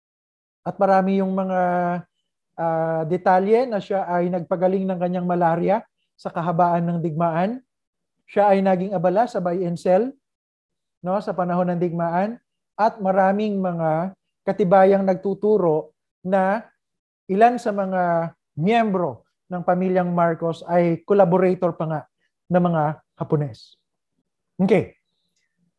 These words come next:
Ito ay isang, o dalawa, no? Ito ay dalawang larawan, no, na nakuha ko,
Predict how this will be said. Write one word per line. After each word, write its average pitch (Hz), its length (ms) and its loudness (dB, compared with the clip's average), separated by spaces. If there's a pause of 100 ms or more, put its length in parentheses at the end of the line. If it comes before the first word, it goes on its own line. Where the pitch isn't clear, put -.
(260)
Ito 262 240 6
ay 233 320 4
isang, 208 280 4 (920)
o 185 160 2
dalawa, 185 480 4 (160)
no? 143 320 -16 (320)
Ito 220 240 2
ay 214 160 6
dalawang 208 480 4
larawan, 180 560 0
no, 156 160 -8 (480)
na 180 140 2 (1500)
nakuha 214 400 4
ko, 185 480 2